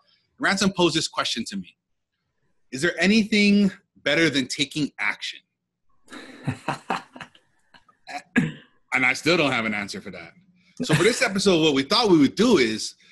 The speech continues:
kinda go through how we would talk about this and how we would kinda figure this out or come up with an answer or not an answer,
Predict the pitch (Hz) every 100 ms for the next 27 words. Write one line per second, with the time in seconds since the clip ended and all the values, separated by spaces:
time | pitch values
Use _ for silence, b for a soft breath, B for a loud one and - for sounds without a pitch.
0 | b - 180 185 151 175 208 196 202 196
1 | 185 - - 151 147 143 135 127 120 _
2 | _ _ _ _ _ 143 180 156 - 160
3 | 175 170 160 160 165 127 127 127 123 120
4 | - 131 120 - 131 113 113 127 117 -
5 | 131 117 120 110 113 123 101 98 98 110
6 | 123 113 117 117 120 113